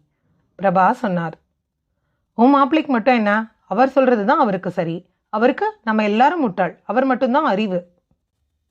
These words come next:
சாலி சொல்ல, "சரி, சரி, கோவில் போயிட்டு வந்து சண்டை போடுங்க," கவியரசி இயல்பாய் சொல்ல, "சம்மந்தி,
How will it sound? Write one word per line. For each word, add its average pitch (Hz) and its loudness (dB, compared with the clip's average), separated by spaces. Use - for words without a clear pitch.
சாலி 185 0
சொல்ல, 185 -2
"சரி, 190 2
சரி, 202 0
கோவில் 214 0
போயிட்டு 208 0
வந்து 196 0
சண்டை 220 -2
போடுங்க," 180 0
கவியரசி 226 0
இயல்பாய் 208 -2
சொல்ல, 190 -2
"சம்மந்தி, 208 0